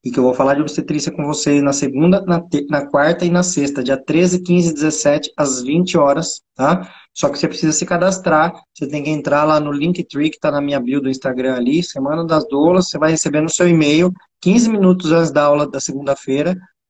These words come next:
ah, o acesso, quinze minutos antes da aula da quarta, quinze minutos antes da aula da sexta-feira. São três aulas ao vivo,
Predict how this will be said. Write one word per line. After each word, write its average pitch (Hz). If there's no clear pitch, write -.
ah, 131
o 127
acesso, 165
quinze 185
minutos 165
antes 156
da 147
aula 139
da 131
quarta, 175
quinze 170
minutos 156
antes 139
da 139
aula 139
da 135
sexta-feira. 143
São 151
três 185
aulas 165
ao 175
vivo, 175